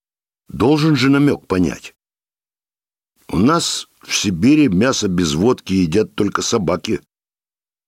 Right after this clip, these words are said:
Правда, в первоисточнике было на севере. Шеварнадзе что-то тихо, он всегда говорил тихо, сказал помощникам,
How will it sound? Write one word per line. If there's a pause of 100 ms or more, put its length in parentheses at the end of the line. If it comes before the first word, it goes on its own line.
(280)
Правда,
в
первоисточнике
было
на
севере. (1080)
Шеварнадзе (840)
что-то (160)
тихо, (600)
он
всегда
говорил
тихо, (380)
сказал
помощникам,